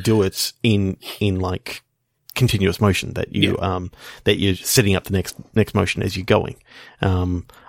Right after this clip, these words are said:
Speaker 2: Yeah,
Speaker 1: I
Speaker 2: but I
Speaker 1: do
Speaker 2: think
Speaker 1: like
Speaker 2: you,
Speaker 1: that,
Speaker 2: I think you often
Speaker 1: that
Speaker 2: end up
Speaker 1: idea.
Speaker 2: flipping back and forth, like, whoever you're sort of mainly controlling,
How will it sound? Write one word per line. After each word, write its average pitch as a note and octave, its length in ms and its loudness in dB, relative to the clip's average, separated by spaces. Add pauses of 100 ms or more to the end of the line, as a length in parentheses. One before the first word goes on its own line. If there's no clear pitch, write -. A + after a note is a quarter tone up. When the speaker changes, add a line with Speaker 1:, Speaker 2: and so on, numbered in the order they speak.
(100)
Speaker 2:
Yeah, E3+ 160 2
Speaker 1:
I A2+ 60 4
Speaker 2:
but B2+ 80 2
I C#3+ 40 4
Speaker 1:
do - 60 2
Speaker 2:
think G3+ 100 6
Speaker 1:
like - 80 4
Speaker 2:
you, C#3+ 80 4
Speaker 1:
that, G#2 100 4
Speaker 2:
I D3 60 4
think F3+ 160 0
you D3 100 2
often A#2+ 220 4
Speaker 1:
that A2 60 4
Speaker 2:
end F#2+ 80 4
up A2 80 0
Speaker 1:
idea. F#2 320 0
Speaker 2:
flipping B2+ 320 2
back G#2 180 2
and G2+ 100 -6
forth, G2 360 -2
like, G#2 180 -2
whoever B2 260 2
you're A2 120 2
sort A2 160 2
of G#2 80 0
mainly G#2 560 -2
controlling, A2+ 800 0